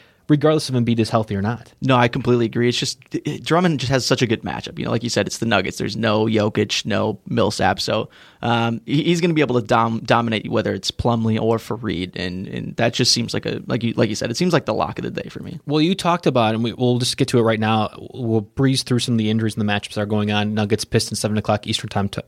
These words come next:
Speaker 1: tip-off. Nikola Jokic, or Jokic is gonna be out for the ankle injury.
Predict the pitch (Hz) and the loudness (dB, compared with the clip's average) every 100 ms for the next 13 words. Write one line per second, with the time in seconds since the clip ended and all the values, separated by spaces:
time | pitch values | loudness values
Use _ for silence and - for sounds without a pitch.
0 | - 160 156 127 123 120 - 113 110 107 | -2 2 4 4 4 0 2 4 4 0
1 | - 120 107 107 117 - - 107 104 110 | 0 2 4 2 0 -4 -4 -2 2 2
2 | 113 - 107 123 135 127 120 127 | 0 -2 -2 0 0 0 2 2